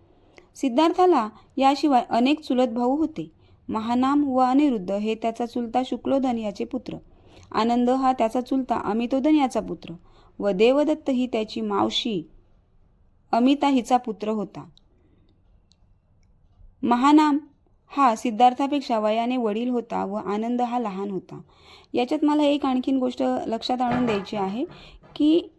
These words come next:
अ, अमिता ही त्याची मावशी नसून आत्या होती. अ, हे मूळ पुस्तक जे आहे ते इंग्लिशमध्ये लिहिलेलं आहे आणि त्याचा अनुवाद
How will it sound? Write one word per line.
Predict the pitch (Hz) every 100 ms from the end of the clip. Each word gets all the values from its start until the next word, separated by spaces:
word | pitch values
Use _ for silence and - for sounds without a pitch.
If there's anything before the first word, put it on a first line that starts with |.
| _ _ _ -
अ, | 233 233 233 -
अमिता | - 240 269 302 330 339
ही | 339 302
त्याची | - 269 302
मावशी | 269 214 214 -
नसून | 277 277 320
आत्या | 294 214 - 220
होती. | 190 175 147 - _ _ _ - _
अ, | - 220 233
हे | 214 247 320
मूळ | 294 285
पुस्तक | 339 339 311 294 269
जे |
आहे | 269 247 269
ते | 277
इंग्लिशमध्ये | 277 247 254 277 277 285
लिहिलेलं | 262 233 220 208
आहे | 190 185 208 - _ - - -
आणि | 208 233 247
त्याचा | 226 190 277 262
अनुवाद | 226 240 262